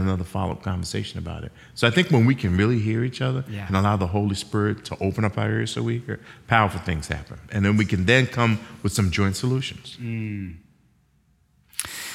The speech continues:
Speaker 2: So let's end with hope, 'cause we're pastors and
Speaker 1: Mm-hmm.
Speaker 2: we believe in
Speaker 1: Mm-hmm.
Speaker 2: hope. We believe that Jesus is on the throne. And
Speaker 1: Mm-hmm.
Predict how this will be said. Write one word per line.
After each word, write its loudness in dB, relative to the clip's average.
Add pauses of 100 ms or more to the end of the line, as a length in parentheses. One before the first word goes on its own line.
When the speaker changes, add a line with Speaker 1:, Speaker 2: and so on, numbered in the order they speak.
(460)
Speaker 2:
So 4 (360)
let's 2
end 6
with 2
hope, -2
'cause 4
we're 2
pastors 4
and 6
Speaker 1:
Mm-hmm. 4
Speaker 2:
we 6
believe 2
in 0
Speaker 1:
Mm-hmm. 2
Speaker 2:
hope. 0
We 0
believe 0
that -4
Jesus -2
is -4
on -4
the -8
throne. -4
And -4
Speaker 1:
Mm-hmm. 0